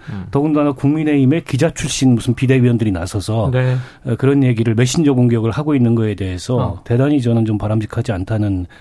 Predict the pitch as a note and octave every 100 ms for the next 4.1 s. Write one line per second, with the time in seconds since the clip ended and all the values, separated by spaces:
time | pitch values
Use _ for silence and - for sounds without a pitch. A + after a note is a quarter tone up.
0 | - - A#2 G2+ A#2 B2+ B2 D3 F#2 E2+
1 | B2 D#3 - - - - - B2+ C#3 F#3+
2 | G#3 G3+ C3+ D#3+ E3+ G#2+ C#3+ E3 B2+ C3
3 | A#2+ A#2 C3 B2+ A2 A2+ C3 B2 A2 G2+